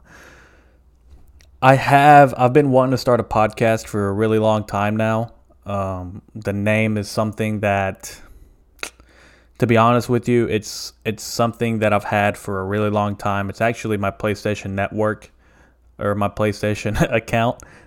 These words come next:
that I've had, the Drowning Fish Podcast is, you know, just a podcast. And I've been the Drowning Fish for a little over ten years now. I think I started out, uh, back when the PlayStation three came out, I would, you know, play that Call of Duty online. <sighs>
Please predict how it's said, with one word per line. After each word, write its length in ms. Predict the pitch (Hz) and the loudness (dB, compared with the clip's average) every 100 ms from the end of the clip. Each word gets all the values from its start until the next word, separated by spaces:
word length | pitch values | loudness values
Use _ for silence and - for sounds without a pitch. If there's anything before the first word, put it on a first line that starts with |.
| _ | _
that 120 | 127 | 0
I've 100 | 117 | 2
had, 240 | 123 120 120 | 4 4 2
the 60 | |
Drowning 400 | 107 110 107 107 | 0 0 0 -2
Fish 280 | - 107 101 | -4 -4 -4
Podcast 760 | - 110 107 123 117 120 - - _ _ _ - | 0 0 0 0 0 0 -6 -20 _ _ _ -6
is, 580 | 101 101 98 104 - - | -2 -2 -4 -8 -14 -10
you 100 | 104 | -8
know, 160 | 92 90 | -8 -6
just 240 | 104 - | -6 -6
a 60 | 107 | -2
podcast. 580 | 113 143 - 95 92 | 0 0 -2 -4 -6
And 140 | - 107 | -6 -6
I've 160 | 104 | -4
been 140 | 117 117 | -4 -4
the 60 | |
Drowning 300 | 107 110 107 | -2 -2 -2
Fish 360 | 104 - 107 - | -4 -4 -4 -4
for 120 | - | -6
a 60 | 101 | -4
little 240 | 98 101 | -4 -6
over 240 | - 104 98 | -6 -6 -8
ten 240 | - 101 | -8 -8
years 300 | 101 104 101 | -6 -6 -6
now. 200 | 110 110 | -6 -6
I 40 | |
think 240 | 107 98 98 | -6 -10 -10
I 40 | |
started 460 | 95 - 104 101 101 | -10 -6 -4 -4 -4
out, 320 | 98 - - - - - _ - | -4 -6 -12 -20 -20 -20 _ -8
uh, 260 | 104 92 | -6 -6
back 300 | 95 101 101 | -4 -4 -4
when 60 | 101 | -4
the 60 | 95 | -6
PlayStation 640 | 104 101 - 98 92 92 | -4 -4 -4 -8 -8 -10
three 220 | 101 98 | -6 -6
came 260 | 95 98 98 | -4 -6 -4
out, 220 | 98 92 | -6 -6
I 80 | 95 | -6
would, 200 | 92 98 - - | -8 -10 -14 -12
you 80 | |
know, 140 | 98 95 | -10 -10
play 200 | - 156 | -4 -2
that 220 | 139 104 | 0 -2
Call 180 | 120 101 | -2 -2
of 80 | 95 | -2
Duty 260 | 98 101 | -4 -4
online. 460 | 107 107 107 113 123 | -4 -4 -4 -4 -8
<sighs> 60 | - | -12